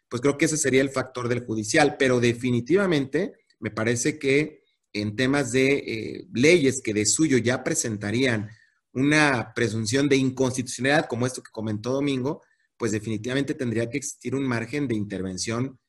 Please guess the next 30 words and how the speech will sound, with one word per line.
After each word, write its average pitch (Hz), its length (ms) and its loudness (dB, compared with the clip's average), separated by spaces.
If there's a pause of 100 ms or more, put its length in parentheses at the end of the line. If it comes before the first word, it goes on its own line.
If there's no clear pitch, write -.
(280)
más 139 380 0
rígida 151 400 2
respecto 113 460 -4
a - 20 -2
los 104 180 -4
actos 107 240 -8
legislativos. 98 640 -8
Y 127 80 2
esto 156 220 0
es 185 120 -2
un 185 120 -4
tema 165 300 -2
que 123 140 -10
a 110 60 -4
nivel 123 540 -2 (260)
global 113 420 0
se 143 140 -4
discute 127 440 -4
jurídicamente, 113 840 -4 (300)
si 107 420 -4
realmente 156 640 2
el 156 100 0
Poder 127 280 -2
Judicial 127 360 -4
puede 131 200 0
intervenir 113 560 -2
en 117 80 -2
estas 117 240 -8
circunstancias. 101 600 -8
Recientemente, 156 920 -2